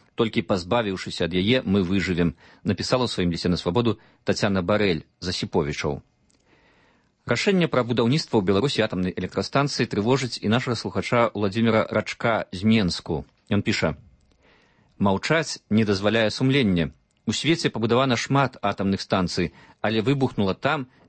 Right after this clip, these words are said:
дзе палітычны рэжым ігнараваў тэхніку бяспекі. Улічваць гэта ён не здольны. Расія прадае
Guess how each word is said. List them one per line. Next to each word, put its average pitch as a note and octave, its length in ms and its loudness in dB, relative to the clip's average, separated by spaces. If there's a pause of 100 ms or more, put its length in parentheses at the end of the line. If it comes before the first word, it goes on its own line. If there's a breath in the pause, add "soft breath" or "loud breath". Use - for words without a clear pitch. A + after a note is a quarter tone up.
дзе G#2+ 180 2
палітычны G#2+ 540 0
рэжым B2+ 340 2
ігнараваў G2+ 600 2
тэхніку A2 340 -2
бяспекі. G#2 640 0 (460 soft breath)
Улічваць G#2+ 500 2
гэта F#2 240 0
ён G#2+ 160 4
не G#2+ 160 4
здольны. G2+ 560 0 (840 soft breath)
Расія D#3+ 400 0
прадае B2+ 420 0